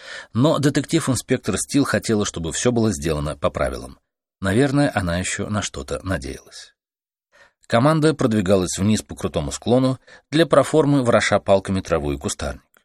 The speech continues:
Кто-то хмуро смотрел на него, когда он карабкался вверх по тропинке. Это была та самая сварливая корова, которая ночью в прошлую пятницу наехала на него из-за того, что подстрелили констебля Мейтленда. А рядом с ней он увидел ту, кого не ожидал здесь встретить.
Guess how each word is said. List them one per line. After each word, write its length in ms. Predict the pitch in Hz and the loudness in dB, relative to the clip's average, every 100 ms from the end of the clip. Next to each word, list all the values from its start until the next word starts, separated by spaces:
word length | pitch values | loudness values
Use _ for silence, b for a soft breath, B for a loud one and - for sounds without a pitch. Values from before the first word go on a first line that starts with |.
| _ _ _ _ _ | _ _ _ _ _
Кто-то 300 | - 131 107 | -4 -2 -2
хмуро 280 | - 101 90 | -2 0 0
смотрел 440 | - 78 92 110 | -4 -4 0 2
на 80 | 117 | 2
него, 340 | 117 113 117 120 B B | 2 2 0 -2 B B
когда 300 | - 107 131 | 0 2 4
он 100 | 156 | 2
карабкался 520 | 147 120 113 123 - | 2 2 0 -4 -2
вверх 260 | 101 85 - | -4 -4 -8
по 80 | 82 | -6
тропинке. 640 | 101 - 78 65 - - _ _ _ _ _ | -6 -6 -12 -16 -18 -20 _ _ _ _ _
Это 160 | 101 98 | -10 -2
была 240 | 104 104 | 0 2
та 100 | 95 | 0
самая 320 | 98 104 98 90 | -2 0 0 -2
сварливая 480 | 98 92 90 82 | -2 -2 0 -2
корова, 460 | 78 107 107 76 67 | -2 0 2 0 -4
которая 340 | - - 78 | -10 -8 -6
ночью 340 | 78 104 113 98 | -2 -2 -4 -8
в 60 | |
прошлую 380 | - 92 - 73 | -4 -4 -4 -8
пятницу 560 | 71 120 123 117 127 120 B B B | -2 -2 -2 -4 -4 -6 B B B
наехала 500 | 135 113 98 - 113 | 0 2 0 0 0
на 80 | 110 | 2
него 240 | 107 101 | 2 0
из-за 140 | 85 80 | -2 -2
того, 240 | 82 92 | -2 -2
что 160 | - 92 | -4 -6
подстрелили 560 | - - 101 85 85 | -6 -6 -4 -4 -4
констебля 500 | - 98 - 67 76 | -4 -4 -4 -10 -6
Мейтленда. 600 | 95 82 - - - - _ _ _ _ | -4 -4 -6 -18 -18 -20 _ _ _ _
А 160 | - 85 | -4 -2
рядом 260 | 85 73 69 | 0 -2 -4
с 140 | - | -4
ней 240 | 113 127 - b b b - | -2 -4 -8 b b b -2
он 160 | 147 | 0
увидел 300 | 170 165 165 | 2 2 0
ту, 200 | 147 175 | 0 -2
кого 360 | - 123 127 139 | 2 2 4 2
не 160 | 139 | 2
ожидал 400 | 139 143 110 104 | 2 0 2 0
здесь 220 | 92 92 - | 0 -4 -6
встретить. 580 | - 143 78 - - | -2 -2 -2 -10 -18